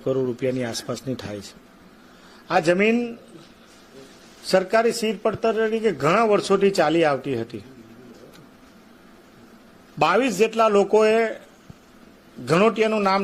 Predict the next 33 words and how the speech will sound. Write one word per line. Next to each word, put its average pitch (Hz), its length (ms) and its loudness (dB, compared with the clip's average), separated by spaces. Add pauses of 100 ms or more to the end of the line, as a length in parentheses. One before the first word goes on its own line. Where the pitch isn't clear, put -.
દાખલ 185 300 0
કરવા 185 320 2
માટે 180 200 0 (100)
કલેક્ટરશ્રીમાં 170 960 0 (480)
લેખિત 165 340 2
રજૂઆત 160 500 2
કરી 175 240 0
હતી 196 260 -12 (560)
અને 202 200 4
રજૂઆતના 214 600 2
અનુસંધાનમાં 214 840 0 (540)
તે 233 140 6
સમયના 208 500 0
કલેક્ટરે 202 500 2 (140)
દસ 180 240 4
છ - 40 -8 (140)
બે 175 140 4
હજાર 180 180 4
પંદરના 175 540 0
રોજ 180 220 2
સુઓ 160 180 2
મોટો 165 240 0
દાખલ 147 340 0
કરીને 175 380 0
સરકારના 160 600 0
હિતમાં 170 440 0 (360)
સરકારી 180 480 2
નીતિ 165 240 0
નિયમની 175 500 0
જાળવણી 156 420 2
કરવા 165 300 4
માટે 151 260 2 (760)
એમણે 190 240 4